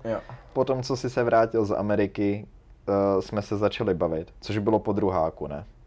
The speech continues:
Speaker 2: Jsi se vrátil,
Speaker 1: No,
Speaker 2: že jsi
Speaker 1: no.
Speaker 2: tam byl ve
Speaker 1: No, no,
Speaker 2: druháku.
Speaker 1: no, byl jsem tam přes, přes druhák, přesně.
Speaker 2: No, jasně. No tak, eh, takových lidí moc není, co ve druháku na střední jednou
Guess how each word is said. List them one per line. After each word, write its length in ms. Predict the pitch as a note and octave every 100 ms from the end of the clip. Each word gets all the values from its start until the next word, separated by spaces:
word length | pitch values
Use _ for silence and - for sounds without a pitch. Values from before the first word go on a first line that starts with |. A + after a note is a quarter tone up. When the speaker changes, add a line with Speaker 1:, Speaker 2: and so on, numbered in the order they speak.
| -
Speaker 2:
Jsi 180 | - F2+
se 140 | -
vrátil, 380 | F#2 E2+ D#2 - -
Speaker 1:
No, 60 | G#2
Speaker 2:
že 80 |
jsi 60 | G#2
Speaker 1:
no. 40 |
Speaker 2:
tam 120 | A2+ G#2
byl 140 | G#2
ve 120 | G2
Speaker 1:
No, 60 | F#2+
no, 80 | F#2
Speaker 2:
druháku. 320 | E2 D#2+ G2+
Speaker 1:
no, 20 |
byl 160 | F#2+ F#2+
jsem 140 | G#2
tam 180 | G2+ F#2+ F#2
přes, 160 | A2+ G2+
přes 240 | - G#2+ G2+
druhák, 360 | G#2+ F#2+ - -
přesně. 280 | - - G#2
Speaker 2:
No, 260 | G#2 G2 G#2+
jasně. 520 | G2+ F#2+ - - D#2+ - - - - -
No 100 | A2
tak, 280 | A#2+ - B2
eh, 60 | A2+ A2+ A2 -
takových 440 | A#2 A2 B2 B2 B2+
lidí 220 | B2+ C3
moc 220 | C3 B2+
není, 340 | B2 G2+ F#2 G2
co 140 | F#2+
ve 120 | G2
druháku 500 | F#2+ G2+ G#2 G2+ A#2+
na 140 | G2+ G2
střední 480 | - G#2 G2+ G#2
jednou 380 | G2 G2+ G2+ G2